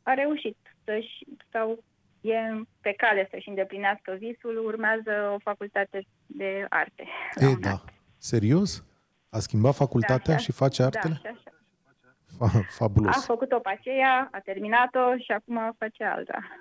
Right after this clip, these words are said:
Speaker 2: Mă bucur pentru voi.
Speaker 1: Și să sperăm, să sperăm că așa, acum, pentru ea o să fie ceea ce și-a dorit.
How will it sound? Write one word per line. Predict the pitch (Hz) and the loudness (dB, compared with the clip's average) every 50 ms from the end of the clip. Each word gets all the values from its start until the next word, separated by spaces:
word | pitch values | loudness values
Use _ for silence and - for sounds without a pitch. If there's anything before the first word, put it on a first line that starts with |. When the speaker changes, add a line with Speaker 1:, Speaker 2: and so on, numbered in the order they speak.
| _ _ _ _ _ | _ _ _ _ _
Speaker 2:
Mă | - 107 107 | -6 -4 -2
bucur | 98 92 - 107 - 113 - | 4 4 4 4 4 0 2
pentru | - - 98 95 - 90 | 2 2 2 2 -2 -6
voi. | 85 82 87 - | -8 -6 -6 -4
Speaker 1:
Și | 269 269 269 269 277 269 _ _ _ _ _ _ _ _ | -4 -4 -6 -8 -8 -10 _ _ _ _ _ _ _ _
să | - 247 254 254 247 | -10 -10 -10 -10 -12
sperăm, | - - 233 240 262 269 269 - _ _ 233 - | -10 -10 -8 -6 -6 -6 -8 -10 _ _ -16 -6
să | - 226 226 226 | -4 -4 -4 -4
sperăm | _ - 214 214 220 233 247 262 | _ -4 -2 0 0 0 -2 -2
că | 254 247 | -2 -2
așa, | 240 240 - - 247 240 240 240 240 240 240 233 233 233 226 | -2 -2 -2 -2 0 0 0 0 0 0 -2 -2 -2 -4 -4
acum, | 226 226 - - 240 240 240 240 240 240 240 233 _ _ _ _ _ _ _ | -8 -8 -6 -6 -4 -2 -2 -2 -2 -4 -6 -8 _ _ _ _ _ _ _
pentru | - 226 220 233 | -10 -8 -6 -4
ea | 220 214 208 | -4 -2 -2
o | 214 220 - | -4 -6 -8
să | 214 208 - | -14 -14 -12
fie | - 202 202 208 202 202 202 208 | -10 -8 -6 -6 -6 -6 -8 -8
ceea | - - 185 | -8 -8 -8
ce | 202 - - 202 196 190 196 208 | -8 -6 -6 -4 -4 -4 -6 -6
și-a | - - - | -6 -6 -4
dorit. | 185 202 190 180 180 _ | -2 -2 -4 -4 -8 _